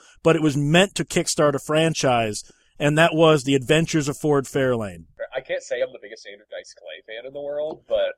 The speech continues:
Speaker 1: But the movie's pretty damn good.
Speaker 2: I know. I, I honestly kinda like that movie. And, and Wayne Newton <laughs> makes a really good villain.
Speaker 1: Robert Englund makes an awesome villain.
Speaker 2: Oh, yeah, but we know that. <laughs>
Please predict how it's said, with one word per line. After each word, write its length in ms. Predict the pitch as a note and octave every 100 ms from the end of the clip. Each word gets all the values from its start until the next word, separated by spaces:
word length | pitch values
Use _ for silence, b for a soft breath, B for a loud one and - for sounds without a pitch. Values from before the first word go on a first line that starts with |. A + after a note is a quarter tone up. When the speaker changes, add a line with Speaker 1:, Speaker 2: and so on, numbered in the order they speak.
| _ -
Speaker 1:
But 100 | F3+
the 80 | E3
movie's 400 | G3 E4+ B3 -
pretty 260 | G3 A#3+
damn 300 | G3 F#3 E3
good. 320 | B2+ G3+ B3+ D4
Speaker 2:
I 20 |
know. 220 | G#3+ F3
I, 320 | D3+ D3 D3+
I 20 | D3+
honestly 340 | F3+ F3+ F3
kinda 220 | D#3 D3 A#2
like 180 | A2+ A2+
that 140 | G#2 G2+
movie. 460 | G#2 G2 D#2+ C#2 _ _ -
And, 100 | C3+ -
and 240 | C#3+ C#3 C#3
Wayne 360 | G3 F#3+ C#3
Newton 320 | D3 E3+ - C3+
<laughs> 60 |
makes 260 | D3+ - -
a 100 | F#3+
really 280 | D3+ C3 C3
good 160 | C#3 -
villain. 680 | G#2+ C3+ - - G3+ B3 - _ _ _ _ _
Speaker 1:
Robert 440 | C3+ D3+ G#3+ A3 D3
Englund 520 | F#3 D4 A3+ D#3 C3
makes 240 | C#3+ -
an 60 | C#3
awesome 500 | C3 E3 A#3+ G3 D#3+
villain. 460 | C3+ C3 A2+ G2+ - _ _ _
Speaker 2:
Oh, 160 | - G3+
yeah, 140 | D3
but 120 | C3+ C3
we 140 | D3+
know 280 | B2+ E3+ C3+ F2+ G2 E2 -
that. 100 | - _ _ _ _ -
<laughs> 500 | F3 E3+ D3+ D#3